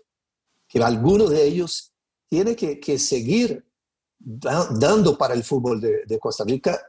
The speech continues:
desde todos los posibles ángulos que el fútbol da, que la profesión da, ¿cierto? Eh, porque sí me ha llamado la atención, eh, en el caso de, de inclusive de, de,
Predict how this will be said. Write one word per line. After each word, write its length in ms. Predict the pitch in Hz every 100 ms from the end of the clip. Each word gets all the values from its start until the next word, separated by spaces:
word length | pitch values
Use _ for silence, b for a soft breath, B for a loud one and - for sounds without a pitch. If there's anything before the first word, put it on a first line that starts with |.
| _
desde 460 | - 127 120 123 117
todos 260 | 160 180 208
los 180 | 185
posibles 580 | - 139 - 180 190 143
ángulos 560 | 151 170 190 190 - -
que 80 | 131
el 100 | 113
fútbol 520 | - 214 175 123 104
da, 180 | 107 95
que 120 | -
la 100 | 104
profesión 580 | - 104 127 - 214 175
da, 300 | 104 - 185 _ 180
¿cierto? 480 | - 170 151 120 B B B B B B B _
Eh, 400 | - 135 135 - -
porque 280 | - 143 151
sí 180 | 143 220
me 120 | 226
ha 60 | 214
llamado 360 | 208 202 202
la 80 | 202
atención, 680 | 202 185 170 - 185 165 175 - _ _ b b _ _
eh, 320 | 127 117 117
en 160 | 135 123
el 160 | 113
caso 360 | 113 139 143 180
de, 200 | 151 123 -
de 180 | 107 107
inclusive 440 | 101 101 117 156
de, 220 | 143 127
de, 260 | 113 110